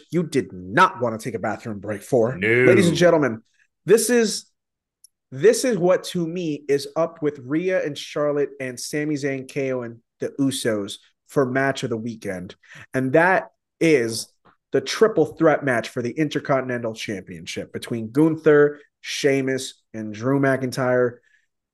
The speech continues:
Speaker 1: Bling Blake, if you thought you lost a couple of fillings in the Rhea and Charlotte match the night before, if you thought you went ahead and re-scraped your patella tendon once more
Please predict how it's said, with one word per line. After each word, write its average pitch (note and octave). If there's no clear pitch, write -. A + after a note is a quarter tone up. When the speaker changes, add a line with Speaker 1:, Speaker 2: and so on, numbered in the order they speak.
Speaker 1:
Bling A3
Blake, G#3
if D#3
you D3
thought F#3+
you D#3
lost C#3+
a C3+
couple C#3+
of C3
fillings B2
in B2+
the A#2+
Rhea C3
and A#2
Charlotte B2+
match A2+
the A#2
night G#2+
before, -
if D#3
you D#3+
thought E3
you C#3
went D#3
ahead D3
and B2+
re-scraped C#3+
your B2
patella B2+
tendon A#2+
once B2
more A#2